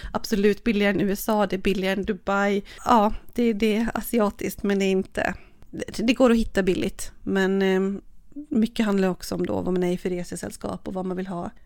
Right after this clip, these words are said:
vid med familjen och kanske hellre in och sätta oss på en restaurang och bli serverad än att ta ett hål i väggen och sitta på plaststolar, för det funkar inte så himla bra med en ettåring, liksom.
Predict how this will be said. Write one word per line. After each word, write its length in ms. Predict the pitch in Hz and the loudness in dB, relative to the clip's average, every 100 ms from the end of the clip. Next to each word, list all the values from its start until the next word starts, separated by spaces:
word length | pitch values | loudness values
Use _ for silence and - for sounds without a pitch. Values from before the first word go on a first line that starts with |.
| - | -14
vid 520 | - 196 202 202 170 202 | -6 -2 0 0 0 0
med 280 | 190 180 170 | 0 0 -2
familjen 480 | 190 196 185 190 | 0 2 2 0
och 80 | - | -2
kanske 180 | 185 185 | -6 -6
hellre 320 | 185 185 175 | -4 -4 -2
in 120 | 180 | -4
och 60 | 185 | -4
sätta 260 | 180 - 190 | -6 -6 -10
oss 80 | |
på 120 | - 180 | -4 -2
en 60 | |
restaurang 500 | 165 - 190 180 180 | -2 -4 -4 -2 -4
och 80 | 208 | -4
bli 160 | 220 196 | -4 -4
serverad 420 | 185 185 180 180 | -4 -4 -4 -4
än 140 | 190 | -6
att 100 | 185 | -6
ta 120 | - 185 | -4 -6
ett 80 | |
hål 240 | - 185 180 | -4 -2 -2
i 60 | |
väggen 460 | 180 180 190 180 180 | -2 -4 -4 -2 -2
och 120 | 180 | -4
sitta 180 | - 180 | -4 -8
på 80 | 175 | -6
plaststolar, 720 | 180 - - - 196 202 185 | -8 -8 -10 -4 -4 -2 -6
för 100 | 185 | -4
det 40 | |
funkar 260 | 190 190 180 | -2 -2 -2
inte 180 | 175 - | -4 -4
så 100 | 175 | -4
himla 200 | 175 170 | -4 -2
bra 300 | 202 196 180 | -2 -2 -2
med 100 | 208 | -4
en 60 | |
ettåring, 520 | 196 - - - 113 | -6 -8 -6 -6 -6
liksom. 320 | - - - | -8 -6 -6